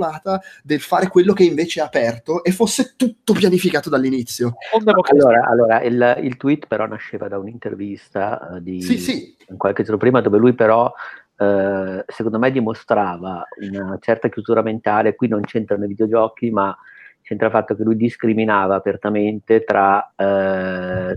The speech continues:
Speaker 3: cultura e tecnologia. E per lui cultura è discipline umanistiche, quindi lettura, contenuti di un certo tipo, tecnologia pratica ma non cultura. Cioè già una cosa del genere comunque a me dà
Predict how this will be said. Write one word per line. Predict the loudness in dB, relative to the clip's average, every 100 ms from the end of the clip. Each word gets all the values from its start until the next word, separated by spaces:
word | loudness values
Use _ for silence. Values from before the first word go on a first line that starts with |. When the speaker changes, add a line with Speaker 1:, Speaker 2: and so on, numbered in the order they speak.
| -4
Speaker 3:
cultura | -6 0 0
e |
tecnologia. | 0 -4 -8 -8 -8 -10 -12 _ -20 -20 _
E | -2
per | 2
lui | 4
cultura | 4 2 4 6 4
è | 4
discipline | -2 -4 -6 -4 -4
umanistiche, | -6 -10 -14 -16 -12 -2 -2
quindi | -2 -8 -6 -6 -4 -4 -4 -4 -6
lettura, | -8 -6 -4 -2 -2 -2 -4
contenuti | -4 -2 -2 -2 -4
di |
un | -4
certo | -2 -2
tipo, | -2 2 2 0 -8 -20 _
tecnologia | 0 4 4 4 6 6 6 0
pratica | -2 0 0 0 -2
ma | -2
non | -4 -6
cultura. | -8 -12 -10 -10
Cioè | -4 0
già | 2 2 -2
una | -6 -4
cosa | -2 -2
del | -4 -4
genere | -6 -6 -6 -4 -6 -8 _ _ _ _ _
comunque | -6 -4 -2 -2
a |
me | 2 2
dà | 2 0 -4